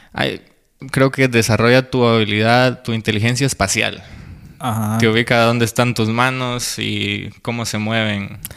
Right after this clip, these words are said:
Speaker 2: Pero en las competencias se utilizan los cronómetros y son, porque hay cronómetros lentos y cronómetros rápidos, y yo me he fijado que son cronómetros de milésimas de segundo.
Speaker 1: Sí, no, ahí creo que sí cuentan, eh, las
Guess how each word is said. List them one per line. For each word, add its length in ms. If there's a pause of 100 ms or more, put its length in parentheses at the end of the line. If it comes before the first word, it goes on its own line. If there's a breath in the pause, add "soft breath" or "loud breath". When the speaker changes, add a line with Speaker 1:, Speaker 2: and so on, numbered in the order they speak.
(180 loud breath)
Speaker 2:
Pero 140
en 60
las 80
competencias 640
se 60
utilizan 400
los 100
cronómetros 1040
y 400
son, 680
porque 220
hay 60
cronómetros 540
lentos 420
y 80
cronómetros 520
rápidos, 440
y 60
yo 100
me 80
he 40
fijado 300
que 80
son 140
cronómetros 720
de 100
milésimas 460
de 120
segundo. 340
Speaker 1:
Sí, 220
no, 160
ahí 260
creo 260
que 120
sí 200
cuentan, 680
eh, 420
las 300